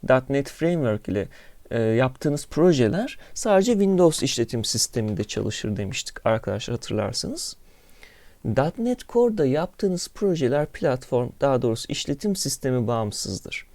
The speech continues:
Linux'ta da çalışır, macos'ta da çalışır, Windows'ta da çalışır. Bu da zaten uzun zamandır Microsoft tabanlı bu dot net Framework'ün, e, eksik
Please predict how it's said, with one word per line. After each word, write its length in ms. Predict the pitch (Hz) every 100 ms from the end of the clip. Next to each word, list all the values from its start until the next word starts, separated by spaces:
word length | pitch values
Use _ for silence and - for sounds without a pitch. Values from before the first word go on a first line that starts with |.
| _ - - - - -
Linux'ta 580 | 160 156 - - 143 117
da 80 |
çalışır, 760 | 110 - 104 - - 160 - -
macos'ta 600 | 123 131 120 117 - 117
da 100 | 110
çalışır, 720 | - 113 120 - 190 208 - -
Windows'ta 600 | 156 117 123 139 - 101
da 80 | 87
çalışır. 560 | - - - - - - - - - -
Bu 180 | 151 151
da 80 |
zaten 520 | 143 165 160 - 160 156
uzun 300 | 147 139 147
zamandır 640 | 123 110 110 107 165 226 - - - - -
Microsoft 600 | 135 131 135 - 160 -
tabanlı 600 | 127 117 110 107 107 107
bu 200 | 104 98
dot 240 | 117 -
net 220 | 101 104
Framework'ün, 680 | - 127 135 120 107 - 254 - - - - - -
e, 240 | 113 113 -
eksik 520 | 139 - - - -